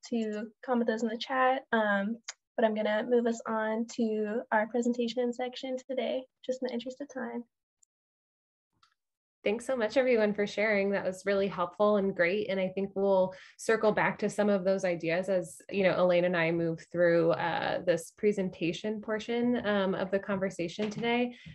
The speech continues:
Speaker 2: And again, to reiterate, like Elaine said, feel free to continue posting, like, comments or thoughts, um, advice into the chat for everyone too.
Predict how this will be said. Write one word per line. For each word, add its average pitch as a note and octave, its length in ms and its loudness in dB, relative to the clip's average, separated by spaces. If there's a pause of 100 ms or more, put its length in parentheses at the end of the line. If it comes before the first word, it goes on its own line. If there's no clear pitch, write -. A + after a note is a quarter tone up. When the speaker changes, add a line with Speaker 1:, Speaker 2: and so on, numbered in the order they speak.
(200)
Speaker 2:
And G3 340 2
again, F#3+ 300 4
to G3 100 -4
reiterate, F3+ 420 4
like F3 140 -2
Elaine E3+ 340 -2
said, F3+ 320 -4
feel F3+ 220 2
free G3 140 2
to F#3+ 180 -4 (100)
continue F3 380 0
posting, D#3+ 380 -4
like, D3 180 -4
comments D3+ 400 -2
or E3+ 80 0
thoughts, - 640 -6
um, - 440 -6
advice - 640 -4
into F3 220 -4
the - 140 -6
chat - 340 -8
for - 80 -6
everyone - 520 -6
too. - 300 -10